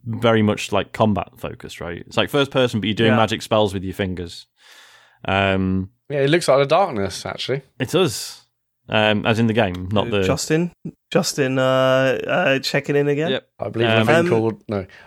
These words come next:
Speaker 3: Um, yeah, I, I, that one, I mean, obviously that's quite a big exclusive. Uh, obviously it is, like,
Speaker 1: Yeah.
Speaker 3: owned by, was it Bethesda Works? So Microsoft will probably get it at some point, um, but
Speaker 1: Mm-hmm.
Speaker 3: it, I, I, it does really nothing for me.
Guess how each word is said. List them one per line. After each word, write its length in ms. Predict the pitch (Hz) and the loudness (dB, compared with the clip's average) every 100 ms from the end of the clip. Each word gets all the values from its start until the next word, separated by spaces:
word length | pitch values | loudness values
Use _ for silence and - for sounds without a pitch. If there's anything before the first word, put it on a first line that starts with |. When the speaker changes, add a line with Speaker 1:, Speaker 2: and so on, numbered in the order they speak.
| _ | _
Speaker 3:
Um, 520 | 123 139 143 135 135 - - - | 2 2 2 -2 -6 -12 -16 -10
yeah, 260 | 127 151 143 | 0 2 4
I, 140 | 151 151 | 2 2
I, 40 | 147 | 2
that 240 | 175 196 | 2 4
one, 220 | 160 160 151 | 2 2 2
I 60 | |
mean, 200 | 147 147 - | 2 2 0
obviously 360 | 147 151 147 139 | 0 0 0 2
that's 240 | 120 120 | 2 0
quite 220 | - 120 113 | 0 0 2
a 40 | |
big 200 | 117 110 | 2 0
exclusive. 760 | 113 - 147 135 135 123 - - | -2 2 2 4 4 2 -2 0
Uh, 100 | 110 | 2
obviously 340 | 90 107 - 104 | 4 0 -2 -4
it 100 | 104 | 0
is, 220 | 110 104 | 0 4
like, 100 | 101 | 4
Speaker 1:
Yeah. 80 | 110 | 4
Speaker 3:
owned 160 | 107 | 2
by, 240 | 98 98 101 - | 4 4 2 -4
was 140 | 104 98 | -6 -2
it 80 | |
Bethesda 540 | 110 - 120 113 117 110 | -2 0 0 2 0 2
Works? 380 | 117 117 - - | 4 2 -2 -14
So 400 | - - 90 85 - - - - - - | -10 -4 -4 -4 -12 -20 -20 -20 -20 -4
Microsoft 340 | 156 170 156 131 | 0 2 2 0
will 60 | |
probably 220 | 123 143 127 | 2 2 4
get 140 | 127 | 2
it 20 | |
at 60 | 117 | 2
some 160 | 156 | 2
point, 280 | 123 107 104 | 2 -2 2
um, 260 | 127 127 123 | 2 2 2
but 180 | 127 123 | 2 2
Speaker 1:
Mm-hmm. 220 | - 147 | 0 -2
Speaker 3:
it, 80 | 139 127 117 - | 0 -2 -2 -2
I, 100 | 123 | -2
I, 60 | - | 0
it 140 | 139 | -2
does 260 | 123 110 113 | 0 -2 -2
really 160 | 120 113 | -2 -2
nothing 260 | 113 120 | -4 -6
for 260 | 110 127 127 | -4 0 2
me. 280 | 143 143 | 0 -2